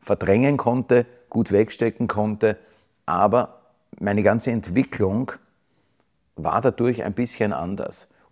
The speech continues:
Und es, sie war deswegen auch noch mal anders, weil ich ja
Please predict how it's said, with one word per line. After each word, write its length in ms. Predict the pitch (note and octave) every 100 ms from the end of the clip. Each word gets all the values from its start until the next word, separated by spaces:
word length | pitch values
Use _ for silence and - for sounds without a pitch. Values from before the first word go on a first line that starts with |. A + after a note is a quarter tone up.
| -
Und 160 | A2
es, 140 | G#2+ -
sie 220 | F#2 A#2
war 240 | G#2 - -
deswegen 500 | A#2 - C3 B2 -
auch 220 | G#2+ -
noch 380 | A#2+ A#2+ B2 C3
mal 200 | C#3 B2
anders, 460 | - A2 A#2 B2+ - _ _
weil 180 | - G#2
ich 160 | A#2 -
ja 220 | A#2 G#2+